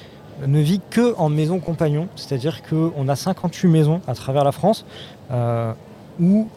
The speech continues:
il, il fait s-, toutes ces années. En fait, c'est six années. Enfin,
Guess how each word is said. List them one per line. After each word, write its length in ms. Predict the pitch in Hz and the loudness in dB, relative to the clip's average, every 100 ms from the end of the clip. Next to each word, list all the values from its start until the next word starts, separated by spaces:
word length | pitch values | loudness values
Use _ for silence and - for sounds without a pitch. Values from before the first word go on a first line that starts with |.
| - - - - | -14 -14 -14 -4
il, 140 | 147 139 | -4 -2
il 80 | 131 | -2
fait 160 | - | 0
s-, 200 | 202 - - | 0 -2 -8
toutes 100 | 196 | -6
ces 220 | - 160 | 0 2
années. 100 | 143 | 0
En 40 | 113 | -2
fait, 120 | 131 | -6
c'est 80 | 143 | -6
six 260 | - 165 | -4 0
années. 280 | 151 143 196 - - - | 2 4 0 -4 -20 -10
Enfin, 120 | 131 | -10